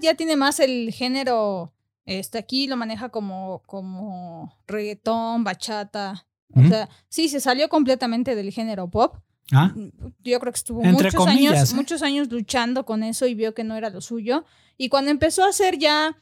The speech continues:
Speaker 1: duetos fue cuando realmente empezó a, a, a crecer, por así decirlo.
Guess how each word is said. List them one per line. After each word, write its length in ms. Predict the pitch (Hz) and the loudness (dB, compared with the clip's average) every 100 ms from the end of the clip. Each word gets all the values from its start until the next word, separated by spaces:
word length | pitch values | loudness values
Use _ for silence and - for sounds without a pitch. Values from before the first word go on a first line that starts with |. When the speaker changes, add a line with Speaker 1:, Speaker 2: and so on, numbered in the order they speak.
| _ _ | _ _
Speaker 1:
duetos 600 | 233 247 254 247 277 359 | 2 6 6 4 2 2
fue 160 | - 254 | -2 -2
cuando 240 | 294 294 | -2 0
realmente 440 | 262 277 285 294 302 | 0 0 -2 -2 -2
empezó 400 | 262 233 - 294 | -2 -4 -2 2
a, 680 | 294 226 196 196 196 180 170 | 2 2 0 -6 -8 -8 -10
a, 60 | - - _ | -16 -20 _
a 440 | - 190 185 185 - | -8 -6 -6 -10 -8
crecer, 480 | 214 208 - 247 254 | -6 -2 0 0 0
por 120 | 208 | -4
así 160 | 202 247 | -2 0
decirlo. 400 | 269 330 294 | 0 0 0